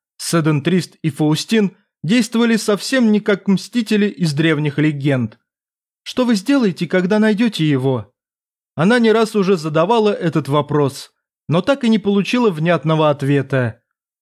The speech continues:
«Мы сделаем то, что должно быть сделано». И снова ответ не удовлетворил ее. Зачем скрывать правду от Кары? «После того, что он совершил, даже такая дружба, как ваша, должна потускнеть.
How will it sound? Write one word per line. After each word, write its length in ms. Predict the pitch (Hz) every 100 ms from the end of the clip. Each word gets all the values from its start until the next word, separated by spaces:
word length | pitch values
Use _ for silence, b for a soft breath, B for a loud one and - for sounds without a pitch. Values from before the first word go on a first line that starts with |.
| _ _
«Мы 180 | 233 240
сделаем 540 | 175 143 185 170 160
то, 360 | - 190 208 190 _ _ _
что 280 | - - 151
должно 500 | 147 143 131 151 226
быть 200 | 185 156
сделано». 800 | 127 113 147 139 127 120 117 101 - _ _ _ _ _ _
И 100 | 123
снова 440 | - 185 220 208
ответ 500 | 196 143 - 135 160
не 100 | 147
удовлетворил 800 | 147 139 143 135 131 139 131 131
ее. 400 | 123 113 117 104 - _ _ _
Зачем 360 | 127 165 269 226
скрывать 420 | - 220 220 -
правду 420 | 214 233 156 147
от 160 | 135 -
Кары? 600 | 147 143 131 123 104 - _ _ _ _ _ -
«После 300 | 233 226 -
того, 300 | 202 214 233
что 180 | -
он 120 | 208 196
совершил, 720 | 202 196 196 - 240 190 b b _
даже 240 | 170 202 214
такая 320 | 202 208 208
дружба, 360 | 196 233 185
как 220 | 196 202 185
ваша, 500 | 220 208 160 131 b _
должна 360 | 170 220 208 247
потускнеть. 800 | 233 202 196 - 170 156 139